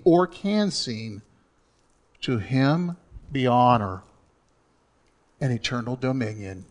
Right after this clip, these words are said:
Amen." Adolfo's not in here. He's in the other class there, but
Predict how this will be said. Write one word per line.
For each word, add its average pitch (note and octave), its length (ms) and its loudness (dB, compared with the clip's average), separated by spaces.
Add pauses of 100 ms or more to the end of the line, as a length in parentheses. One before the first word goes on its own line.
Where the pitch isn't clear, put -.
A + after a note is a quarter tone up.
(1300)
Amen." A2 480 -2 (1900)
Adolfo's C#3 560 4
not B2 240 4
in B2+ 220 2
here. A#2 280 0
He's B2 240 -2
in A#2+ 300 -2
the A#2+ 140 -4
other A2 160 -4
class C3+ 440 2
there, C3+ 200 -4
but C3+ 180 -6